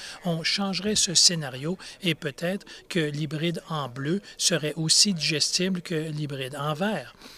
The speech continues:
Et on s'est trompé royalement.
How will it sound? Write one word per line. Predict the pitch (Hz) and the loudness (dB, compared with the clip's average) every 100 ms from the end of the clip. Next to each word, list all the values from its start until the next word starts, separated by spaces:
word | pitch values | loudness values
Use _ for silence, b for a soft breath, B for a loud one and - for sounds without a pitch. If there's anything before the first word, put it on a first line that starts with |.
| B B | B B
Et | 175 170 160 | 0 2 0
on | 160 151 | 0 2
s'est | - 160 - - | 2 2 -8 -12
trompé | - 170 156 - 185 | -6 -4 -4 0 -2
royalement. | 180 160 147 135 127 127 | 0 -2 -2 -2 -4 -8